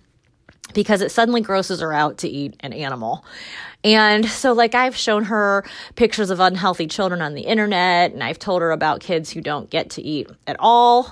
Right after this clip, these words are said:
and would love to be eating the fruits and veggies that she snubs. Um, nothing has worked. She's very picky, and I do know what I need to do. I just need to simply put the food in front of her that the rest of us are eating,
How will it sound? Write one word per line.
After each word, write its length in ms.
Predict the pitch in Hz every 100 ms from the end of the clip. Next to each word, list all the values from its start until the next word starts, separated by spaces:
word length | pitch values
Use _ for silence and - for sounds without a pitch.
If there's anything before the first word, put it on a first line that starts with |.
| -
and 100 | 160
would 120 | 143
love 240 | 180 180
to 60 | 175
be 180 | 175 170
eating 220 | 170 165
the 60 |
fruits 300 | - 165 165
and 120 | 170 160
veggies 360 | 165 160 156
that 140 | 147 -
she 160 | 156
snubs. 640 | 151 277 269 262 247 262 - - - - - -
Um, 460 | 196 190 180 175 170 -
nothing 880 | 233 220 226 254 269 277 349 320 320
has 240 | 254 208
worked. 340 | 190 180 147 -
She's 580 | - - 220 214 202
very 280 | 208 233 240
picky, 540 | 240 233 208 208 202 196 - - - - - -
and 300 | 196 185 185
I 240 | 156 254
do 360 | 240 233 240 226
know 240 | 202 170 170
what 140 | 165
I 100 | 156
need 180 | 160 143
to 60 |
do. 200 | 143 147
I 140 | - 170
just 200 | 202 214
need 140 | 214
to 80 | 180
simply 340 | 175 180 -
put 240 | 170 190 175
the 80 | 175
food 240 | 151 165
in 100 | 156
front 200 | 156 156
of 80 | 139
her 240 | 156 151 - -
that 100 | 151
the 80 |
rest 260 | 175 214 -
of 120 | 196
us 180 | 196 -
are 60 | -
eating, 360 | 170 175 175